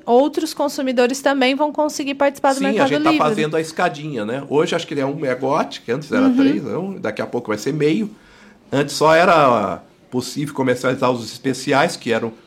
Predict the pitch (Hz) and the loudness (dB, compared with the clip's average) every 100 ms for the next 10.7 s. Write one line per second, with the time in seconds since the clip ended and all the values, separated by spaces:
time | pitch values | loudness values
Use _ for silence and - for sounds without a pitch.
0 | - 117 101 117 120 123 117 113 110 110 | -2 -2 0 2 4 4 2 2 0 -2
1 | 104 - 107 107 98 104 113 120 113 156 | -4 -6 -4 -2 -2 -2 0 2 4 4
2 | 165 127 120 170 202 214 214 214 233 202 | 4 0 -2 -2 -4 -4 -4 -2 -4 -2
3 | 185 208 220 - - 104 113 135 151 135 | 0 0 0 0 -2 2 4 6 4 0
4 | - 127 170 - 165 156 147 160 202 226 | -2 0 0 0 -4 0 2 2 0 -6
5 | _ _ _ _ 87 127 151 - 143 143 | _ _ _ _ -4 -2 0 -2 -4 -4
6 | 151 135 131 139 139 - _ - - 113 | 0 2 2 0 -8 -20 _ -20 -12 -6
7 | 165 165 135 117 - 143 139 131 135 165 | -2 2 2 2 0 -4 -4 -4 -4 -6
8 | 113 80 80 92 110 123 - - 104 104 | -8 -10 -12 -8 -8 -8 -12 -10 -8 -6
9 | 104 104 131 120 113 - 127 120 127 120 | -6 -4 -4 -2 -4 -6 -10 -8 -4 -4
10 | 131 131 - 117 139 110 | -4 -4 -4 -2 -4 -6